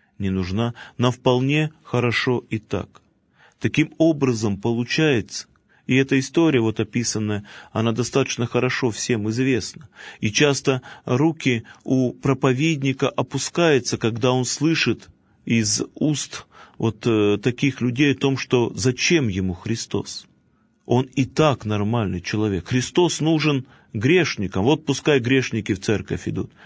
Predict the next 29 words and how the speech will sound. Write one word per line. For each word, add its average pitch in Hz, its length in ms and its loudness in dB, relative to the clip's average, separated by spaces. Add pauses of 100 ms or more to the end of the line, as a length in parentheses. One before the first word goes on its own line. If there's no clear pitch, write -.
(120)
Их 131 200 0
там 113 140 0
прощают, 131 720 2
разрешают, 120 800 0 (320)
им 123 180 2
там 117 140 2
все 113 180 0
позволяется, 127 800 2 (340)
а 117 120 4
мне 131 380 2
стыдно - 640 -2 (380)
с - 160 -4
ними 104 260 2
общаться 98 520 0
вместе. 104 420 -2
Я 120 160 4
никогда 120 460 2
ничего 123 320 0
подобного 120 580 0
не 107 120 -2
совершил. 117 460 0
Я 107 140 0
нормальный, 117 540 2
достойный 101 520 0
человек. 113 640 -2 (400)
И 117 100 0
всю 120 220 0
жизнь 143 220 2
совершал 117 640 2